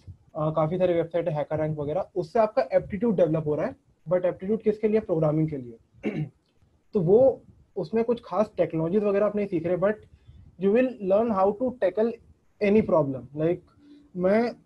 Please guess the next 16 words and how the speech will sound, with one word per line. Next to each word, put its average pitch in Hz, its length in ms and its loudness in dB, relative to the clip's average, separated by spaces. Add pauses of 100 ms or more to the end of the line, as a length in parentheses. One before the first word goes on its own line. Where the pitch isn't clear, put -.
<clears throat> 190 240 4
बीटेक 180 280 2
में 208 120 0
कॉम्पिटिटिव 175 380 -2
कोडिंग 175 260 0
करता 151 240 -2
था, 135 220 -8
so 160 60 -6
that's 160 320 2
why, 202 340 0 (420)
uh, 151 80 -4
there 160 160 4
was 175 120 6
a 185 160 -2
code, 160 220 2
competitive 165 520 0